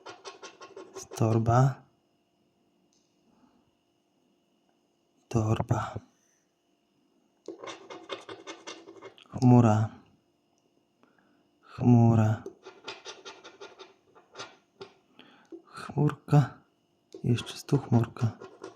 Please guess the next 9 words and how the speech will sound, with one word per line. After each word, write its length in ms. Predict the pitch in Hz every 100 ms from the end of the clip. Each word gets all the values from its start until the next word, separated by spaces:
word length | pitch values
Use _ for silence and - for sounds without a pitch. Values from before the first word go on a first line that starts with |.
| - - - - - _ _ _ 123
Mhm, 400 | 131 131 120 117
mhm. 560 | 107 127 147 139 123 110 - _ _ _ _ _ _ - - - - _
Czekajcie. 880 | - 135 - 120 110 110 - 131 131
Był 340 | 127 123 156 147
kapelusz, 600 | 143 139 160 131 107 -
patrzcie. 520 | - 104 - - 113 120 - _ _ _ _ _ _ - _ _ _ _ -
Ale. 480 | 135 147 120 113 110 - - - _ _ _ _ _ _ _ _ _ _ _ -
Był 200 | 135 127
kapelusz. 960 | - 104 - 120 127 151 160 - -